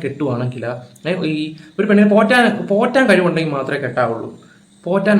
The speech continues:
മാത്രം കഴിയും. ഇന്ന് അനുമോൾ എന്ന് പറഞ്ഞിട്ടുണ്ടായിരുന്നു, ചേച്ചിയുടെ, ഏ, ഹസ്ബൻഡിൻ്റെ ഒക്കെ കാര്യങ്ങൾ ഇങ്ങനെ സംസാരിച്ചുകൊണ്ടാണ് ഞാൻ പറഞ്ഞത്. പോറ്റാൻ മാത്രം കഴിവുണ്ടെങ്കിൽ മാത്രമേ കെട്ടാവുള്ളൂ. ചിലവന് കൊടുക്കാൻ കഴിവുണ്ടെങ്കിൽ ഭാര്യ, കുഞ്ഞുങ്ങളെ സമ്മാനിക്കാവുള്ളൂ. ഏ, ഞാൻ ഒരു ഇത് പറയുവാണ്. അല്ലാതെ ചില ടീംസുകളുണ്ട്, എല്ലാം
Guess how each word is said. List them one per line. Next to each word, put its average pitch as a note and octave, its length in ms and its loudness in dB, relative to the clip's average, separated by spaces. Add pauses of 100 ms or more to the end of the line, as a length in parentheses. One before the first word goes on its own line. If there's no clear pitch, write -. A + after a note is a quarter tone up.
മാത്രം D#3 220 -2
കഴിയും. C#3+ 120 -2
ഇന്ന് F#3 120 -2
അനുമോൾ G3 240 4
എന്ന് G3 160 4
പറഞ്ഞിട്ടുണ്ടായിരുന്നു, C3+ 500 -2
ചേച്ചിയുടെ, C#3 320 -4 (320)
ഏ, B2+ 120 -6
ഹസ്ബൻഡിൻ്റെ C3 540 -6
ഒക്കെ D#3 120 -8
കാര്യങ്ങൾ C#3 300 -4
ഇങ്ങനെ C3+ 140 -10
സംസാരിച്ചുകൊണ്ടാണ് D3+ 580 -6
ഞാൻ A#2+ 100 -6
പറഞ്ഞത്. B2 180 -12
പോറ്റാൻ G3 260 -6
മാത്രം D#3 300 -8
കഴിവുണ്ടെങ്കിൽ C3 320 -6
മാത്രമേ B2+ 440 -6 (420)
കെട്ടാവുള്ളൂ. C3 560 -8 (600)
ചിലവന് E3 240 0
കൊടുക്കാൻ E3+ 280 -4
കഴിവുണ്ടെങ്കിൽ C#3 540 -4 (200)
ഭാര്യ, C#3 580 -6
കുഞ്ഞുങ്ങളെ D3+ 320 -4
സമ്മാനിക്കാവുള്ളൂ. A#2+ 720 -6 (300)
ഏ, D#3+ 200 0
ഞാൻ D3+ 120 -4
ഒരു F3+ 200 -2
ഇത് G3 120 2
പറയുവാണ്. D3 400 0 (300)
അല്ലാതെ E3+ 260 2
ചില F3+ 220 2
ടീംസുകളുണ്ട്, E3+ 560 0 (160)
എല്ലാം E3 220 0